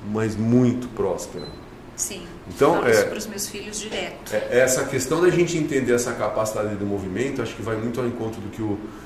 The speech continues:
Speaker 1: do que também, o que nós estamos falando, do que o Alex falou, né, de, de, o que eu preciso fazer pra evoluir todo dia? Eu preciso criar um movimento.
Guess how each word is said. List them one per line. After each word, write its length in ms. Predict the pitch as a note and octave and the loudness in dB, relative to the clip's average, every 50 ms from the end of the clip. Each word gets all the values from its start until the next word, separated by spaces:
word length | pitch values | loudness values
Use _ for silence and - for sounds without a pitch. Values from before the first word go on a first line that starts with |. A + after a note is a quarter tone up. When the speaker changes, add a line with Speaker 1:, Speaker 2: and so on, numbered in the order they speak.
| - - - - - - | -18 -18 -18 -16 -14 -12
Speaker 1:
do 80 | F#2 F#2+ | -12 -10
que 120 | - - | -10 -10
também, 560 | G2 - A#2+ G#2 G2+ G2+ G#2+ G#2 G2+ F#2+ F#2 - - - D#2+ - A#2 C3+ C3 A#2+ B2+ | -6 -2 -2 0 0 0 0 0 -2 -2 -4 -8 -10 -12 -12 -10 -6 -6 -4 -4 -4
o 40 | A#2+ | -4
que 140 | - D#3+ D3 | -6 -2 2
nós 240 | C#3 D3+ D#3+ D#3+ | 4 6 6 6
estamos 220 | - - C#3+ B2+ A#2 | 4 4 2 4 4
falando, 280 | B2+ A#2 A2+ G#2+ G2+ | 4 4 4 2 2
do 160 | G2 G2+ G#2 - | 0 -2 -6 -2
que 100 | - A#2 | 2 4
o 40 | |
Alex 260 | G#2+ G#2 G#2+ G#2+ - - | 6 6 4 2 0 -2
falou, 180 | - G#2+ G#2+ | -2 0 2
né, 100 | G#2+ G#2 | 2 0
de, 120 | G#2 - G#2 | 0 -2 -6
de, 240 | G2 - - A#2 | -8 2 6 8
o 300 | B2 C3+ B2+ - - B2 | 8 8 6 4 -2 -6
que 120 | B2 - E3 | -4 -2 -2
eu 60 | D#3+ | 0
preciso 380 | D#3+ - C3 - - C3+ A#2+ A#2 | 0 -2 -4 -4 -4 -4 -4 0
fazer 280 | - B2+ A#2+ A2+ A#2+ | 0 0 2 2 0
pra 160 | A#2 - A2+ | 0 0 -2
evoluir 380 | A2 G#2 G#2+ G#2+ G#2 G#2 G#2 G2+ | -2 0 -2 -2 -2 -2 -2 -2
todo 220 | - G#2+ F#2+ G2+ | -4 -6 -6 -6
dia? 340 | G2 F2 F2+ F#2+ F#2 E2+ - - - - - - - - | -6 -6 -6 -4 -4 -6 -6 -8 -12 -14 -16 -14 -8 -8
Eu 80 | F#2 | -6
preciso 360 | E2+ - - - G2+ G2 G2+ | -6 -4 -4 -2 -2 -2 -4
criar 240 | G2 - G#2 G2+ G2 | -4 -2 0 2 2
um 100 | G2+ G#2 | 2 2
movimento. 640 | G#2+ G#2+ G#2+ G#2+ C#3+ F#3 E3+ B2 - - - - - | 0 -2 -2 -4 -4 -4 -2 -4 -4 -6 -10 -12 -14